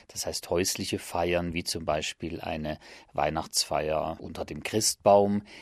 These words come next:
die wird drin sein, oder ein Totengebet im Kreis der Familie. Und dann erwartet die Kirchenbesucher natürlich auch eine Menge neuer Lieder, die jetzt in den letzten Jahrzehnten hinzugekommen sind.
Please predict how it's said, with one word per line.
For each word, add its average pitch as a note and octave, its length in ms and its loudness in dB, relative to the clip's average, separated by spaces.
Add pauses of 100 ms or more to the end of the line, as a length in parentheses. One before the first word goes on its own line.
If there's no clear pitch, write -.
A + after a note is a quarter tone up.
(160)
die F2 160 -4
wird F2 300 2
drin F2 220 -4
sein, E2+ 460 0
oder E2 380 -2
ein D#2+ 360 -8 (100)
Totengebet E2+ 920 0
im D#2+ 300 -8
Kreis D2+ 380 -2
der - 140 -6
Familie. A2 680 2 (720)
Und G2+ 240 2
dann F#2+ 320 2
erwartet - 1300 2
die E2+ 440 -4 (220)
Kirchenbesucher F2+ 880 -4
natürlich E2+ 580 -6
auch E2 360 -2 (440)
eine E2 220 -4
Menge E2 420 -2
neuer F#2+ 320 2
Lieder, A2 480 0 (160)
die - 80 -12
jetzt F2 240 -4
in F2+ 60 -10
den E2 100 -6
letzten E2+ 400 -2
Jahrzehnten E2 580 -4
hinzugekommen A2+ 680 0
sind. G#2+ 340 2